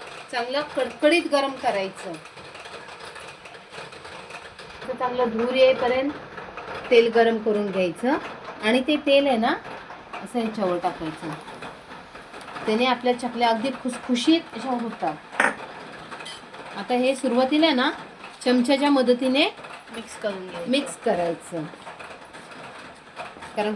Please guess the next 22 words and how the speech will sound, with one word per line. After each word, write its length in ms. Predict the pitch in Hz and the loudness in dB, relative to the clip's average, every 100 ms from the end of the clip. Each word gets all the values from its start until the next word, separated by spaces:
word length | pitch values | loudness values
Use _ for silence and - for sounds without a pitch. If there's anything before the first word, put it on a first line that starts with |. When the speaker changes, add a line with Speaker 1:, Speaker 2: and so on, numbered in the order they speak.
| 214 | -6
Speaker 1:
खूप 120 | 247 - | -8 2
तेल 200 | 254 240 240 | 4 4 2
खूप 100 | 240 220 | -2 2
गरम 260 | 247 269 | 4 4
आहे 80 | 277 | 4
ना 160 | 254 330 254 - - - - - - - - - - | 4 2 0 -8 -20 -18 -16 -14 -16 -18 -18 -16 -6
म्हणून. 380 | 220 226 214 175 165 156 - - - - - - - | -2 0 0 -2 -10 -12 -16 -16 -18 -20 -20 -18 -12
Speaker 2:
नाही 160 | 214 220 226 | -6 -4 -4
तर 80 | 254 | -4
मग 180 | 269 | -2
हात 220 | 233 233 233 226 | 0 0 0 -2
भाजू 300 | 208 196 208 | -4 -4 -10
शकतो. 520 | 208 175 - 185 175 160 - - - - - - - - - - - - - - - - - - - - - | -10 -12 -12 -10 -10 -10 -16 -20 -18 -16 -16 -16 -16 -16 -16 -14 -14 -12 -10 -8 -6 -6 -8 -10 -12 -12 -8
Speaker 1:
आता 140 | - | -2
मी 100 | 269 | 0
गॅसवर 440 | 277 247 240 294 285 | 4 8 8 8 6
एक 160 | 285 - | 6 4
टोप 260 | 269 277 - | 4 4 2
ठेवलेला 360 | 214 202 202 | -2 -2 0
आहे, 340 | 190 196 226 294 - - - - - - - - - | 0 0 0 -4 -4 -14 -14 -14 -16 -16 -14 -12 2
त्याच्यात 300 | 254 254 302 294 - - - | 2 4 0 0 -10 -12 0
तीन 220 | 330 381 | 4 4